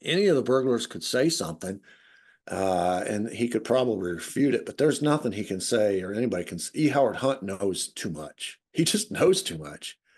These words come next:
And so, uh, you know, you, you, you follow the breadcrumbs a little bit through these tapes and you realize that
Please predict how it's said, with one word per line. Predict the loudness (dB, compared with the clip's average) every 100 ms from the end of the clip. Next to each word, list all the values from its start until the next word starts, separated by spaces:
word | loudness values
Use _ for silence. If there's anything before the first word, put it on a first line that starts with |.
| -20 -20 -12 -4
And | 2
so, | 6 8 8 4 -6 -18 -20 -20 _ -4
uh, | 0 2 0 0
you | 2
know, | 2 2 -4 _ _
you, | -2 -2
you, | 0 -2 -2 -10 -18 -10
you | -6 -2
follow | 2 4 4
the | 4
breadcrumbs | 2 0 0 -2 -2 0
a | 0
little | 0
bit | 0 0
through | -2 -2
these | -2 -4
tapes | -2 -2 -2 -4
and | -2
you |
realize | 2 2 2 0 -2
that | -6